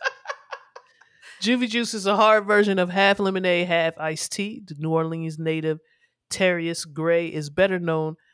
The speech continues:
as Juvenile, and he's known for his smash hit Back That Thing Up.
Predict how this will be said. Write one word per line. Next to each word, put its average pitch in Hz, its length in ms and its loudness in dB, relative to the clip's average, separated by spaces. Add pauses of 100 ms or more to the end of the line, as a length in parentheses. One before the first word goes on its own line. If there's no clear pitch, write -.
(340)
as 147 200 -2
Juvenile, 160 540 -2
and 143 140 -6
he's 170 260 -6
known 160 280 -2
for 147 160 -8
his 147 220 -6
smash 175 540 -4
hit 156 300 -4
Back 151 220 -2 (100)
That 147 220 -2 (120)
Thing 139 260 -6
Up. 135 220 -8